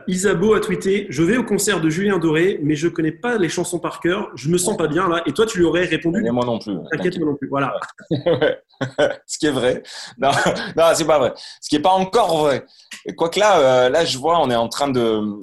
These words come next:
Speaker 2: on a fait quelques petits concerts acoustiques et tout ça. Et, euh, il y a des fois, euh, je me rends compte qu'il y a quand même deux, trois chansons où j'ai besoin des textes.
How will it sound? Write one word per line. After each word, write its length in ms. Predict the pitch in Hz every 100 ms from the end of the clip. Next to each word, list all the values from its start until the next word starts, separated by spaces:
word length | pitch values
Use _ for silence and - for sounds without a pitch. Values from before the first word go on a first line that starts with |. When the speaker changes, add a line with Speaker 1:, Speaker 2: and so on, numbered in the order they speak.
| 73
Speaker 2:
on 180 | 87 110
a 80 | 110
fait 160 | 139
quelques 240 | 131 101 101
petits 200 | - -
concerts 340 | 110 104 110
acoustiques 640 | 113 - 117 - 139 139
et 40 | 107
tout 120 | -
ça. 260 | 160 170 - _ _ _ - _ -
Et, 140 | 123
euh, 1300 | 120 113 113 107 107 107 104 101 101 95 92 92 76
il 80 | 175
y 60 | 170
a 40 |
des 160 | 170 214
fois, 380 | - - 370 349
euh, 320 | 196 190 185
je 100 | 165
me 60 | 156
rends 180 | 151 180
compte 240 | - 214 -
qu'il 100 | 175
y 40 |
a 20 |
quand 160 | 170 175
même 100 | 185 165
deux, 120 | 247
trois 200 | 247 208
chansons 400 | 208 208 190 214
où 40 | 208
j'ai 120 | 170
besoin 220 | 165 175
des 140 | 165
textes. 420 | 151 175 - -